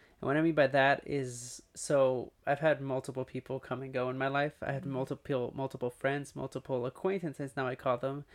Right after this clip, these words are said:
Speaker 1: because I wanted to get what in their head and their thought process, right?
Speaker 2: Yeah.
Speaker 1: And one, one person in particular caught my eye because they had everything, right?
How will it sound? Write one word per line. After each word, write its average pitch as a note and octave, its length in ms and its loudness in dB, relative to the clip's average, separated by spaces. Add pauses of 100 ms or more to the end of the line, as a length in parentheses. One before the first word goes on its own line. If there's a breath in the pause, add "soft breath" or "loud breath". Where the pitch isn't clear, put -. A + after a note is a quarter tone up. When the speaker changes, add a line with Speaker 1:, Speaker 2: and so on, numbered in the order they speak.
(360 soft breath)
Speaker 1:
because D3 260 -2
I D3 60 4
wanted E3+ 260 0
to D#3+ 80 0
get D3 200 -2
what D3 140 -4 (460)
in C#3+ 140 0
their C3+ 120 4
head A#2+ 300 0
and A#2+ 160 -8
their B2 120 0
thought A#2+ 280 2
process, - 540 -2
right? C#3 300 4 (160 loud breath)
Speaker 2:
Yeah. E3 120 -6 (400 loud breath)
Speaker 1:
And C#3 220 0
one, D#3+ 340 6
one D#3+ 180 2
person A2 600 -4
in C3 100 -8
particular G#2+ 680 -6 (280)
caught - 260 2
my A#2+ 200 2
eye A2+ 320 0
because A#2 760 0 (600 loud breath)
they D#3 160 4
had C3+ 540 2 (300)
everything, A#2+ 680 -4 (340 soft breath)
right? C3+ 280 0